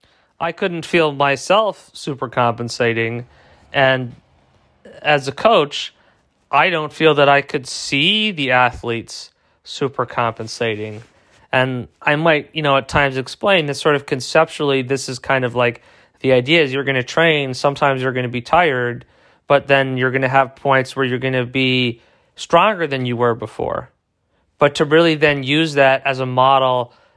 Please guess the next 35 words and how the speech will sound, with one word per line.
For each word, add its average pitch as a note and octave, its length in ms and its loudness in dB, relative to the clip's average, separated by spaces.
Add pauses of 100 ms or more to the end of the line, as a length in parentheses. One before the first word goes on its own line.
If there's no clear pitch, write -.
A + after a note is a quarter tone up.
of C3 160 -4
training, G#3+ 380 0
I C#3 80 2
think C3+ 180 -2
is C3 160 -2
really C#3 200 0
what B2+ 180 -2
people C3+ 280 -4
do, D3+ 300 0
is A#2+ 120 -4
they B2+ 120 2
say, C3+ 220 2
"I'm C3+ 80 2
gonna C#3+ 140 2
apply C#3+ 260 4
a F#3+ 100 0
load, D3 540 0 (460)
and C#3 120 0
now C#3 200 4
I'm D3+ 120 2
just C#3+ 220 -8
gonna, C#3+ 160 -2
like, C3+ 380 2 (420)
go C#3+ 220 4
as C#3+ 160 -2
easy D3 320 0
as D3+ 180 2
I D#3 120 4
can C3+ 600 -2 (360)
and C3 120 -6
just C3+ 160 -4
wait," B2 560 -2 (240)
in C3 160 -10
a B2 40 -8
sense, A#2 580 -6